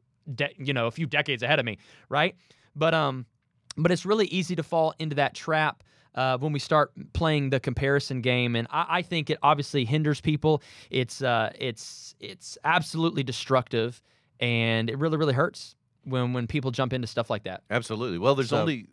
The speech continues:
Speaker 2: there's only one of you, and there's only one of everybody.
Speaker 1: Right.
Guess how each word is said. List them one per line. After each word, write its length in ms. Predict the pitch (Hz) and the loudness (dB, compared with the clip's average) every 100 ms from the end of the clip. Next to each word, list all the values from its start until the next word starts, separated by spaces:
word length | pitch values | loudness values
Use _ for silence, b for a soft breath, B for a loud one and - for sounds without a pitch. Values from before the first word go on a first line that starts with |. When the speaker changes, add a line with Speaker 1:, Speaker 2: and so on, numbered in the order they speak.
| 98 | -8
Speaker 2:
there's 180 | 104 | -4
only 200 | 135 143 | -2 0
one 220 | 107 107 107 | 0 0 -2
of 100 | 82 | -2
you, 380 | 123 90 71 - _ _ _ 98 | -4 -4 -8 -16 _ _ _ -20
and 160 | 104 98 | -12 -8
there's 300 | 95 87 - _ - - | -8 -10 -16 _ -20 -10
only 200 | 104 104 | -6 -2
one 160 | 104 | 0
of 100 | 98 | 2
everybody. 480 | 101 139 80 73 78 | 2 2 -2 -6 -6
Speaker 1:
Right. 260 | 92 127 107 | 2 4 4